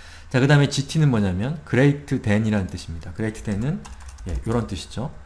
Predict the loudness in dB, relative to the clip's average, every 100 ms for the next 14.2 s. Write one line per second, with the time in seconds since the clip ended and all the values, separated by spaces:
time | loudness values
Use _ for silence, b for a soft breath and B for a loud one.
0 | B -4 0 2 2 2 2 0 -2 -4
1 | -6 -2 -2 -2 -2 -2 -2 -2 -2 -4
2 | -8 -6 -2 -2 -2 -6 -6 -10 -10 -10
3 | -12 B B B B B 0 4 6 6
4 | 4 4 4 2 0 2 2 2 2 0
5 | -2 -2 -2 -2 -4 -4 -10 -20 B B
6 | B B 0 2 2 0 -4 -4 -4 -2
7 | -6 -2 0 0 0 0 0 -2 -12 -4
8 | -4 -4 -8 -20 -20 -18 -10 -4 0 0
9 | 0 -6 -8 -10 -10 -2 0 0 -2 0
10 | 2 0 -4 -2 2 2 0 -2 -4 B
11 | B B B B -18 -2 2 4 4 2
12 | 0 -6 -4 -4 -4 -4 -6 -8 -10 -10
13 | -12 -14 -16 B B -6 0 2 2 0
14 | -4 -6